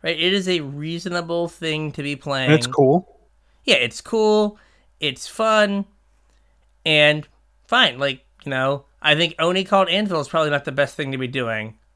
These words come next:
Speaker 1: but it's, like, enjoyable if, like, you enjoy, like,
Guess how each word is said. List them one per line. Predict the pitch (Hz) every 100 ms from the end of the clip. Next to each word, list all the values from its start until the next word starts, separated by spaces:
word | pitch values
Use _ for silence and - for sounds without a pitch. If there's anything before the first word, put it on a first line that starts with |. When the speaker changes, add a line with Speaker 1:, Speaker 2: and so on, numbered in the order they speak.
| _
Speaker 1:
but | 123 135 139
it's, | 139 -
like, | 139 131
enjoyable | 139 120 127 165 180 147 139
if, |
like, | 139 127
you | 143 135
enjoy, | 127 120 135 131 127
like, | 127 127